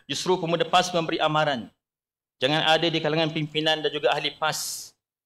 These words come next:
yang mengulangi perkara tersebut. Berilah sepenuh walak dan sikah kita kepada Tuan Guru Presiden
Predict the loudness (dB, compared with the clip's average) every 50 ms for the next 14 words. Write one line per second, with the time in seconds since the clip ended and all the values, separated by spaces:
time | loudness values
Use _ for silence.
0 | _ _ _ 2 4 4 4 6 4 4 4 4 4 4 0 0 0 -2 -2 0
1 | 2 0 2 0 0 -4 -4 -4 -4 -4 -4 -4 -8 _ _ _ _ _ _ _
2 | _ _ _ _ -2 0 2 4 6 6 6 6 4 2 -4 -8 -8 -4 -2 0
3 | 0 2 4 4 6 6 6 4 4 4 0 -2 -2 -4 -2 0 0 -2 0 -2
4 | -2 -2 -2 -2 -2 -6 _ _ _ _ _ _ _ _ -4 2 4 6 6 6
5 | 4 6 4 4 6 4 2 2 2 2 0 2 2 4 4 4 4 2 -2